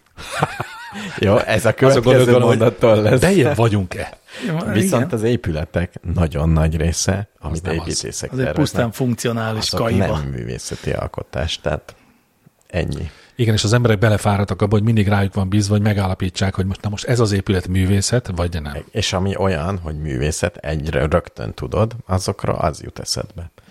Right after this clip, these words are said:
Speaker 2: Igen.
Speaker 1: Ja, igen.
Speaker 3: Na jó, de a kérdést kicsit lefordítom, és akkor úgy könnyebb lesz rá máshogy válaszolni, hogy
Speaker 2: Pedig már beljebb vagyunk.
Speaker 3: ha, ha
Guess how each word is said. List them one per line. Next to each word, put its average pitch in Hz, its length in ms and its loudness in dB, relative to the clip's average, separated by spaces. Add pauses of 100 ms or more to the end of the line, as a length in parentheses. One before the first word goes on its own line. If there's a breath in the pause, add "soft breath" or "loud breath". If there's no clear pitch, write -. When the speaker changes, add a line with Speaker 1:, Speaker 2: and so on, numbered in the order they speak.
(100)
Speaker 2:
Igen. 82 140 -18 (180)
Speaker 1:
Ja, 87 60 -2
igen. 90 120 -2
Speaker 3:
Na 139 60 0
jó, 160 120 4
de 143 100 4
a 139 40 4
kérdést 156 560 2 (160)
kicsit 135 280 -2
lefordítom, 120 600 -2
és 117 140 -4
akkor 127 240 -4
úgy 127 220 -6 (160)
könnyebb 120 360 0
lesz 110 200 -4
rá 113 240 -2
máshogy 117 380 -4
válaszolni, 113 580 -2
hogy 120 140 -2
Speaker 2:
Pedig 110 180 2
már 110 120 4
beljebb 92 300 0
vagyunk. 76 300 -16
Speaker 3:
ha, 117 420 0 (100)
ha 117 580 0